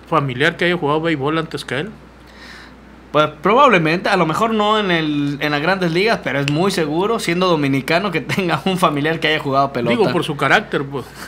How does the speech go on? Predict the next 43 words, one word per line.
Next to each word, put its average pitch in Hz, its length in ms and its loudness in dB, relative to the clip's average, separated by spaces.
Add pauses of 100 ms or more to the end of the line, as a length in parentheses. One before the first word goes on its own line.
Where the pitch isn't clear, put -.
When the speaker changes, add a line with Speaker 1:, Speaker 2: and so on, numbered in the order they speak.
(100)
Speaker 2:
<laughs> 165 180 0 (1200)
Speaker 1:
¿No? 170 120 -6 (400)
Es 147 180 4
de 233 120 4
carácter 143 420 0
fuerte 143 340 -2
también, 139 320 -4
Manny 127 160 4
Speaker 2:
Sí, 127 60 2
Speaker 1:
Machado, 127 440 2
¿no? 175 200 -8
Speaker 2:
de 135 140 -2
carácter 147 420 -2
fuerte 175 480 -2
y 190 320 -2
de 170 180 -2
mucha 151 320 -4
controversia 165 600 -2 (120)
en 180 280 -2
el 196 140 -4
terreno. 151 560 0 (280)
Porque 139 180 2
Speaker 1:
Y - 40 2
Speaker 2:
una 226 200 2
cosa 190 220 -2
es 190 40 -4
no 180 180 0
querer 180 300 4
dar 175 160 2
entrevistas 196 720 -2
y 147 40 0
otra 143 240 -2
cosa 156 300 -2
es 175 200 -4 (480)
jugar 131 320 0
un 160 140 -4
poco 156 360 -4
sucio 185 480 -2
por 156 160 0
ahí 185 140 2
en 208 180 -4
el 208 100 -8
terreno. 233 420 0